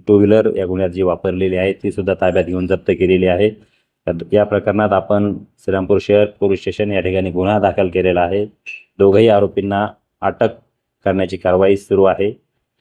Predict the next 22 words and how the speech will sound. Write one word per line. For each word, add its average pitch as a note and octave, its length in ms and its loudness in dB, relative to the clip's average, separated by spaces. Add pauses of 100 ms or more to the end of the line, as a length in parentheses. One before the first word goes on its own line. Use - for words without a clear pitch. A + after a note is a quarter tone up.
(180)
आणि G2+ 140 0
याबाबत G#2 340 2
सुद्धा A2 340 -2
जो G2+ 140 -6
काही G2+ 160 -2
पुढील G2 300 -2
तपास F#2+ 320 -2
आहे, G2+ 220 0
तो G2 180 -2
आपण F2 280 -2
करत F#2+ 300 -2
आहोत. G#2 260 2 (180)
अन्न F#2+ 180 -4
व G2 240 2
औषध F#2+ 160 -2
प्रशासनाची G2 580 -4
टीम G2+ 320 -2
देखील A2 320 0
यामध्ये F#2+ 420 2 (460)
पोलीस A2+ 320 2
पथकासोबत, G#2+ 600 -2 (680)
अ, - 60 -6